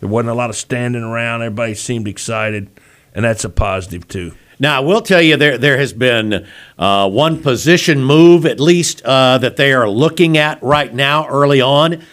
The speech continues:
Speaker 2: Joe Phillips, the linebacker from Tuskegee,
Speaker 1: Mm.
Speaker 2: is getting work.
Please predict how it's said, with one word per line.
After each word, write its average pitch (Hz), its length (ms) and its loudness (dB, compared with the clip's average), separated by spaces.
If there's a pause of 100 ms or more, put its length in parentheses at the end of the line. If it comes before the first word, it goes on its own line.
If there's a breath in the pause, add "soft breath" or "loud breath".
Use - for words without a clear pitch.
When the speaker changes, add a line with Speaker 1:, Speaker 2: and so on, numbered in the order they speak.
(320 loud breath)
Speaker 2:
Joe 151 220 0
Phillips, 170 480 0
the 120 80 -4
linebacker 151 640 -2
from 113 140 -8
Tuskegee, 180 760 0
Speaker 1:
Mm. 82 340 -16
Speaker 2:
is 107 180 -2
getting 139 400 0
work. 151 380 0